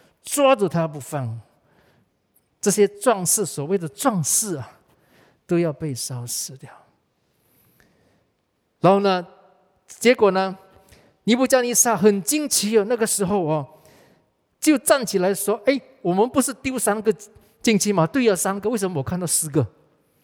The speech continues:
第四个的样貌好像身子。哇，各位弟兄姐妹，那个是，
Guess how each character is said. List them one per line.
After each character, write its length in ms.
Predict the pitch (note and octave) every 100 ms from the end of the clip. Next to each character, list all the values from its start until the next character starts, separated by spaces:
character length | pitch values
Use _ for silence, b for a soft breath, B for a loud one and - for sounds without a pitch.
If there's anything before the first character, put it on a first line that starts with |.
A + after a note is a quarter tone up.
| _ _ _ _ _
第 140 | -
四 240 | A3+ - B3
个 100 | G#3+
的 80 | F3+
样 240 | F#3 A3+
貌 300 | F3+ G3 F#3
好 160 | C3+ A2+
像 240 | - C#3+
身 340 | C3 - B2+
子。 280 | B2+ - G#2 F#2+ _ _ _ _ _ _ _ _ _
哇， 180 | E3 D3
各 160 | -
位 80 | D3+
弟 60 | C#3
兄 120 | C#3+
姐 140 | B2
妹， 260 | A2 A#2 F#2+ _ _ _ _ _ _
那 120 | F3+
个 140 | F3
是， 260 | E3 F3+ F#3+